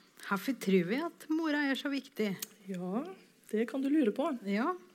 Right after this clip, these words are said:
Speaker 1: det var akkurat det jeg gjorde. Nei, <laughs> eh, nei, men, ehm,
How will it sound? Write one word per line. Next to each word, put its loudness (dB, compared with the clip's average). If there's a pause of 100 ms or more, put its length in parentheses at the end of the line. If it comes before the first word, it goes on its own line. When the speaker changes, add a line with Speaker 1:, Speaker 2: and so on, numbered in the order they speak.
(840)
Speaker 1:
det -2
var -6 (120)
akkurat -2
det 4
jeg 2
gjorde. 0 (400)
Nei, 10 (180)
<laughs> 4
eh, 6 (920)
nei, 8
men, 8
ehm, 10